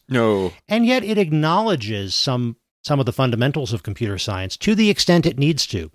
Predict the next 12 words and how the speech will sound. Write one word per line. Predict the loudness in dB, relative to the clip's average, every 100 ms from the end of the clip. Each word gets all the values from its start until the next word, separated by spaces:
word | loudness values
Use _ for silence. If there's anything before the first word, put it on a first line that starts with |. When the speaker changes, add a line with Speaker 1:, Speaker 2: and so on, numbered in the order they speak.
| -12
Speaker 2:
to |
tell | -4 0 2
its | 0 -2
story. | 0 0 -2 -6 -18 _ _ _ _ _ -4
So | 4
I'd | 4
say | 6 6 6
it, | 4 0 _ _ _ _ 0
it's | 0 0 -6 -8 _ _ _ _ _
relatively | 4 6 6 2 -2
soft | -2 0 4 2 2
sci-fi | -2 0 0 0 0 2 0